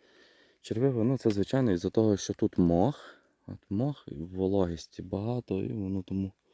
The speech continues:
і червиві. Але, по суті, гриб, я думаю, сюди мав би бути чистий, десь з середини, ось тако. Сюди чистий буде до верхньої частини. А нижня частина, як завжди, червива. Ну нічого, гриб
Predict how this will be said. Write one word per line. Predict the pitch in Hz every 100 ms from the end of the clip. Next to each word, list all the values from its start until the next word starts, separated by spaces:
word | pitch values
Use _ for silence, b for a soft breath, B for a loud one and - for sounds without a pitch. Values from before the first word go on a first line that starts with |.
| B B B B B B -
і |
червиві. | - 113 117 117 87 80 82 80 _ _ _ b b b b b b
Але, | 98 98 90 _ -
по | 95
суті, | - 135 -
гриб, | 95 101 113 -
я | 95
думаю, | 104 101 95
сюди | 92 104 104 101 95 b b - -
мав | 104
би | 98 95
бути | 95 -
чистий, | 98 143 - 92
десь | 107 101 87
з | 95 110
середини, | 117 - 107 104 98 90 85 85
ось | - -
тако. | - - 80 - _ b b b b b b b b b b
Сюди | _ - 95
чистий | 87 127 135 - 104
буде | 101 92
до | 90 92
верхньої | 90 95 90
частини. | - 90 - 85 82 B B B B B B
А | 90
нижня | 107 123
частина, | 113 98 - 113
як | 92 85
завжди, | 95 95 92
червива. | - 90 87 85 85 _ - - _ _ b b b b b b b _ _ _ _ _ _ _ -
Ну | 98
нічого, | 127 117 - 82 82
гриб | 104